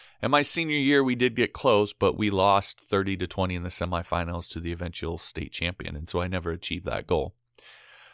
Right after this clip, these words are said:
My number one dream growing up was to play football at, uh, Nebraska for the Cornhuskers, and my sophomore year of college, I did walk onto the team, and I did make the first cut, but,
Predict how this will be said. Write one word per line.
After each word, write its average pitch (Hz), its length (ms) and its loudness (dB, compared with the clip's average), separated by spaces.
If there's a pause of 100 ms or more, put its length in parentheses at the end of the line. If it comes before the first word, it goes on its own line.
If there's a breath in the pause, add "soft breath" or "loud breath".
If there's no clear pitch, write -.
(240 loud breath)
My 113 260 4
number 120 280 4
one 110 240 4
dream 110 480 0
growing 113 340 4
up 120 240 4
was 107 220 4
to 113 160 -4
play 104 260 2
football 101 560 4
at, 92 200 2 (100)
uh, 90 300 -2
Nebraska 101 840 0
for 92 320 -6
the 90 80 -8
Cornhuskers, 110 880 -4 (160)
and 92 460 0 (420 soft breath)
my 101 180 2
sophomore 101 480 2
year 101 220 2
of 95 80 -2
college, 104 400 4
I 95 80 4
did 98 280 2
walk 95 360 4
onto 98 280 -2
the 92 120 -4
team, 98 280 -4
and 107 80 -4
I 95 80 2
did 92 300 0
make 92 300 -2
the 95 80 2
first - 400 -2
cut, - 400 0 (580 soft breath)
but, 95 480 4